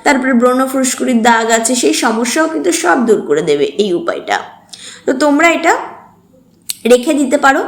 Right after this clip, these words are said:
দিয়ে কিন্তু আবার তিন দিন, দু তিন দিন ইউজ করতে পারো। তো দেখো এভাবে আমি এটা রেখে দেবো এখন দশ পনেরো মিনিট। তারপরে কি করবে, দশ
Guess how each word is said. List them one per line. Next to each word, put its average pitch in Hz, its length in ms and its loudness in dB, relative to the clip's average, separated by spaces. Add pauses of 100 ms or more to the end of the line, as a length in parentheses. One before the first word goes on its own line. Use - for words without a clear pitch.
(280)
দিয়ে 247 320 2
কিন্তু 254 300 0
আবার - 280 0 (120)
তিন 214 220 2
দিন, 220 180 0
দু 220 100 0
তিন 226 220 -4
দিন 349 100 2
ইউজ - 340 -4
করতে - 280 -12
পারো। - 260 -10 (280)
তো - 80 2
দেখো 294 340 2 (320)
এভাবে 285 320 2
আমি 277 200 0
এটা 247 160 0
রেখে 233 280 0
দেবো 240 200 2
এখন 262 300 -2
দশ 220 260 0
পনেরো 240 280 2
মিনিট। 311 220 -4 (260)
তারপরে 349 440 2
কি 240 180 -2
করবে, 208 500 0
দশ 208 240 0